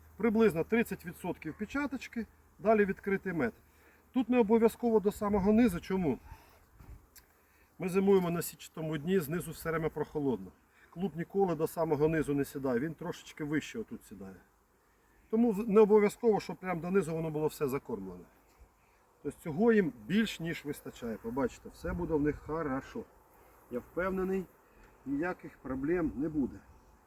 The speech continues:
Я думаю, що зимувати воно буде отак на п'яти. Ми сюди поставимо ще заставну дошку, дошку, і це буде їх клуб. Але поки ми ставимо їм ще одну таку медову рамку, повну важку,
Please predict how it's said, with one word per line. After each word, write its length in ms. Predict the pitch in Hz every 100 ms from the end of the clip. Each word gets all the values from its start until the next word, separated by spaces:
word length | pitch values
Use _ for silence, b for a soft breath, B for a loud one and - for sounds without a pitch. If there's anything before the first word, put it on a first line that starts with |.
| _ - b b b b
Я 120 | 160 196
думаю, 200 | 220 214
що 160 | 214
зимувати 480 | 190 214 214 220 208
воно 140 | 208
буде 180 | 208 208
отак 260 | 208 220 -
на 80 | 214
п'яти. 400 | 254 - 311 233
Ми 120 | 208
сюди 200 | - 196
поставимо 420 | 202 196 202 185
ще 140 | - 170
заставну 420 | 165 - 185 214
дошку, 300 | 254 247 156 - -
дошку, 300 | 226 - 160
і 20 |
це 140 | 147 185
буде 240 | 185 180
їх 100 | 185 -
клуб. 140 | 147 113 - - - B B B
Але 240 | 180 196 -
поки 380 | 196 180 226 233 - - - _ _ _ - - _ - - - -
ми 240 | 185 220 -
ставимо 480 | - 190 180 165 160
їм 140 | 165 - - - - _ - _ - _ _
ще 400 | - - - 226
одну 200 | 175 147
таку 300 | 135 160 -
медову 500 | 151 147 139 135 127
рамку, 440 | 139 135 117 - 160 -
повну 380 | 196 170 175 185
важку, 420 | 185 - 208